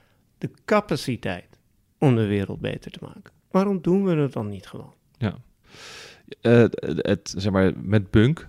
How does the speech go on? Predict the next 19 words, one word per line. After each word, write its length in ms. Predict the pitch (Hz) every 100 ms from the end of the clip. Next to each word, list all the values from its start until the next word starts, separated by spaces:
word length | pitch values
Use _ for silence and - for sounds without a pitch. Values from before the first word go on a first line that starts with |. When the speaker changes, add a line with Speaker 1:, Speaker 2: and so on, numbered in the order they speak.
| -
Speaker 2:
eh, 440 | 117 95 95 92
Speaker 1:
Ja. 120 | 175 -
Speaker 2:
eh, 120 | 98 90
voel 340 | - - 123
jij 180 | 113 110
jezelf, 420 | 98 98 98 87
eh, 200 | - 87
daarmee 320 | 87 90 87
eigenlijk 300 | 85 87 92
een, 240 | 87 87 87
een, 200 | 92 87
eh, 640 | 87 90 - - 92 95 95
een 80 |
maatschappelijk 440 | 92 - - 95 90
verantwoorde 400 | 95 85 92 90
onderne-, 360 | 90 92 95 -
ondernemer? 360 | 92 87 98 120
Speaker 1:
Zeker. 300 | 147 113 90
Speaker 2:
Ja? 240 | 110 131